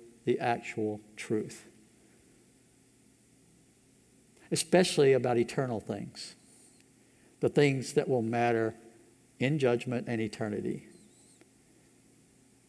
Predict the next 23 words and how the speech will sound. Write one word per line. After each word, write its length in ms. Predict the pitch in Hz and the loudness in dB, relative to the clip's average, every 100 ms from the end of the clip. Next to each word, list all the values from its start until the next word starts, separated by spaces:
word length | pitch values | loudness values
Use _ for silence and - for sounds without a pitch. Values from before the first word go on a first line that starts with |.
| - | -2
Why 160 | 139 214 | 4 6
would 180 | 208 165 | 6 6
we 220 | 160 147 | 6 4
not 420 | 131 165 - - | 4 4 4 0
tell 220 | - 143 | 0 2
them 140 | 143 123 | 2 -2
the 80 | |
truth 360 | - - 175 - | -4 2 2 2
about 300 | 123 117 110 | 0 -2 0
those 220 | 117 107 | -2 -2
things 360 | - 113 113 - | -4 -4 -4 -2
if 180 | 127 135 | -2 2
we 120 | 117 | 2
really 540 | 113 135 135 127 120 - | 4 4 4 2 -2 -6
love 460 | 127 107 107 98 - | -4 -2 -2 -4 -10
them? 300 | 101 - - - - - - _ _ _ _ - _ _ _ _ _ _ _ _ _ - | -14 -12 -18 -20 -20 -20 -20 _ _ _ _ -20 _ _ _ _ _ _ _ _ _ -8
And 120 | 131 | 2
even 260 | 139 185 143 | 4 6 4
churches 440 | - 160 143 113 | 4 2 4 0
all 220 | - 131 131 | 2 4 2
across 420 | - 127 123 - | 2 0 0 0
the 140 | 123 | -2
world 520 | 107 110 107 104 98 | 0 0 0 -2 -6